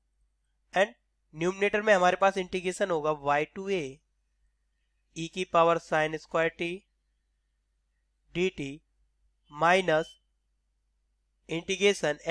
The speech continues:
x plus y to a, e की पावर sine square t डी टी। And denominator में वर्क करेगा यहाँ पर x। Now लिमिट पुट करते हैं, तो हम यहाँ पर देखेंगे दोनों इंटीग्रेशन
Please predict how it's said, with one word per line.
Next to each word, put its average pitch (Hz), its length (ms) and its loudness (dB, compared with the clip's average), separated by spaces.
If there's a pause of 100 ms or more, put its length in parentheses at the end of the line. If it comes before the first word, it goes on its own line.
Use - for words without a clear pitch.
x - 200 -6
plus 185 320 2
y 156 160 6 (1200)
to 156 140 -12 (160)
a, 165 100 -2 (680)
e 165 140 -8
की 185 220 -6
पावर 160 260 4
sine 151 320 -2
square 175 360 0 (1600)
t 160 220 -4
डी 139 140 -8
टी। 127 200 -18 (440)
And 160 200 -4 (120)
denominator 190 500 0
में 202 100 -10
वर्क 180 220 4
करेगा 175 260 4
यहाँ 170 260 4
पर 175 160 2
x। 160 460 0
Now 190 180 2
लिमिट 170 380 -2
पुट 220 200 0
करते 170 280 4
हैं, 156 200 -2 (340)
तो 165 60 -2
हम 165 80 -6
यहाँ 156 260 2
पर 202 120 4
देखेंगे 156 520 -4 (500)
दोनों 180 280 0
इंटीग्रेशन 180 520 -2